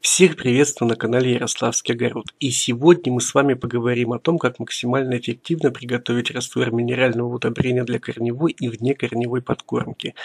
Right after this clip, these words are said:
Самый лучший способ донести питательные вещества до растений — это растворить необходимое количество минерального удобрения в воде.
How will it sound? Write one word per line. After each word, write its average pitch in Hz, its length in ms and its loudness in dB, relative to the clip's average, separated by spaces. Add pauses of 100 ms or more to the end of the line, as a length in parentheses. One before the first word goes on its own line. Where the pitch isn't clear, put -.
(160)
Самый 170 360 2
лучший 127 300 0
способ 120 420 -4
донести 123 380 -6
питательные 127 540 0
вещества 120 460 -2
до 120 160 2
растений — 120 500 -2
это 147 200 4
растворить 123 540 -2
необходимое 135 540 0
количество 131 480 -4
минерального 123 560 0
удобрения 127 600 0
в 123 100 -8
воде. 120 400 2